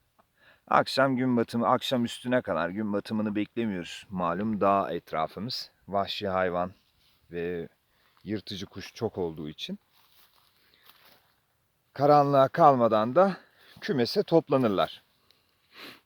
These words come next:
Şu anda tavuk sayımız elliye yakın. Üç tanesi horoz. Bir kısım da şu tarafta. Ağırlıklı olarak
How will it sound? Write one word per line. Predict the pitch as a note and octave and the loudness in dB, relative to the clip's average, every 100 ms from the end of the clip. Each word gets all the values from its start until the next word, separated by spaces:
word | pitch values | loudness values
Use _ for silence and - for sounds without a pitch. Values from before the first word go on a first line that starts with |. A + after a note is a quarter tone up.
| _ _ _ _ _ _ _ _ _ _ _ - | _ _ _ _ _ _ _ _ _ _ _ -20
Şu | - - D3+ | -6 4 4
anda | C3+ D3+ | 4 2
tavuk | - D3+ B2+ - E2+ - | 2 2 0 -6 -16 -14
sayımız | - A2+ A2 E3+ - - - _ | -4 0 0 -2 -6 -16 -20 _
elliye | D3 A#2 A2 C3 A#2+ | 0 2 2 2 2
yakın. | A#2 - G2+ - _ _ _ _ _ _ | 0 0 -6 -8 _ _ _ _ _ _
Üç | B2+ - - | -10 -10 0
tanesi | A2+ G2+ G2+ - | 0 2 -4 -8
horoz. | G2 A#2 A#2+ A#2+ - - _ _ _ - - - _ _ _ _ _ _ _ _ _ E2+ | -4 0 2 2 -2 -12 _ _ _ -20 -20 -20 _ _ _ _ _ _ _ _ _ -10
Bir | F#2+ G2+ A2+ | -8 -6 -8
kısım | - - - A2 | -8 -6 -4 -2
da | B2 | -2
şu | - - | -4 -4
tarafta. | G#2 D#2 D#2+ - E3+ - - _ - _ _ - - - _ | -2 -2 -4 -4 -6 -6 -18 _ -20 _ _ -20 -20 -20 _
Ağırlıklı | - D3+ D#3 D3+ A2+ C#3 | 6 8 10 8 6 6
olarak | C3 A2 G2 | 8 6 4